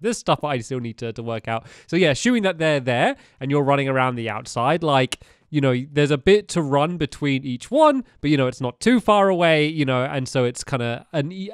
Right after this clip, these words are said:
a good amount of difficulty for the person in the, the middle to where, like, you know, "Oh, they were close to that one, but were they the one who played it?" and stuff. So, uh, I think this size works out pretty nicely. The style makes a lot of sense.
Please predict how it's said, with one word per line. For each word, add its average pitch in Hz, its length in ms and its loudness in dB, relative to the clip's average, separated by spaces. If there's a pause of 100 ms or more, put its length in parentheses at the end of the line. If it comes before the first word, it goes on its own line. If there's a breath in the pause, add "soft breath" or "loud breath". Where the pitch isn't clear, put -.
a 170 100 0
good 214 280 2
amount 180 260 2
of 147 140 -4
difficulty 139 580 -2
for 127 140 -4
the 123 80 -2
person 127 400 -2
in 117 120 -6
the, 117 160 -4
the 123 120 -6
middle 196 340 4 (240 loud breath)
to 143 160 -2
where, 131 220 0
like, 120 420 -4 (120)
you 143 120 -4
know, 127 160 0
"Oh, 190 160 0
they 120 160 -2
were 110 80 -8
close 190 300 0
to 180 100 -6
that 175 160 0
one, 160 240 0
but 123 80 -6
were 120 140 -4
they 156 200 0
the 190 80 0
one 185 140 2
who 160 80 0
played 143 280 -2
it?" 143 100 -4
and 123 100 -10
stuff. 123 300 -8
So, 123 240 -4 (240 soft breath)
uh, 127 60 -2
I 127 100 2
think 160 240 -2
this 139 160 -2
size 120 400 -6
works 120 340 -6
out 117 160 -8
pretty 123 160 -6
nicely. 147 460 0
The 120 100 -8
style 127 300 0
makes 120 240 -8
a 127 60 -8
lot 113 100 -4
of 110 80 -10
sense. 147 320 0